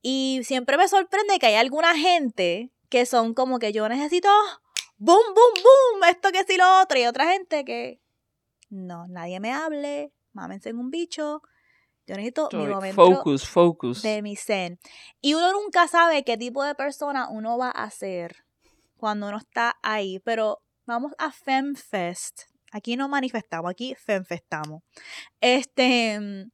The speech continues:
Speaker 1: ¿qué tipo de persona tú crees que tú serías si es el primer show, es el primer live show de Vulgar Maravilla, sold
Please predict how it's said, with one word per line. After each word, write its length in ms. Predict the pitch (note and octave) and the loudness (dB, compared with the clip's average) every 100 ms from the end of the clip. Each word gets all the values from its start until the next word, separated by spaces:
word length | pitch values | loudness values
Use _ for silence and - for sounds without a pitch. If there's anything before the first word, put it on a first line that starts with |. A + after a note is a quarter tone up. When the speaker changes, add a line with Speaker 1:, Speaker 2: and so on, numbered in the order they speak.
| _ _ _ _ _ _ _ - _ _ | _ _ _ _ _ _ _ -20 _ _
Speaker 1:
¿qué 140 | D4 | -2
tipo 200 | B3+ D#4 | 0 0
de 80 | F#4 | 0
persona 320 | F4+ F4+ F4 B3 | 0 -4 -8 -8
tú 80 | |
crees 180 | B3+ B3+ | -10 -8
que 120 | D4 | -10
tú 140 | B3+ C#4 | -10 -10
serías 540 | C#4 C4 C4 G3 F#3 | -8 -8 -6 -6 -6
si 120 | - | -8
es 100 | A3+ - | -8 -6
el 180 | C4+ C#4 | -8 -6
primer 340 | C4+ A#3 A#3 | -4 -2 -2
show, 300 | - C#4 C#4 C4+ | -2 -2 -2 -4
es 160 | B3 C4+ | -4 -4
el 80 | D#4 | -4
primer 300 | C#4 B3+ B3+ | -2 -2 0
live 260 | B3 B3 | 0 -2
show 200 | C4 C4+ | -2 -4
de 100 | B3+ | -4
Vulgar 320 | A3 G3+ F#3+ | -4 -2 -2
Maravilla, 680 | G3+ A3 A#3 C#4+ D#4 E4 E4+ - _ _ _ _ _ | 0 0 2 0 -2 -2 -2 -6 _ _ _ _ _
sold 520 | - - B3 B3+ A#3 | -16 -2 0 2 0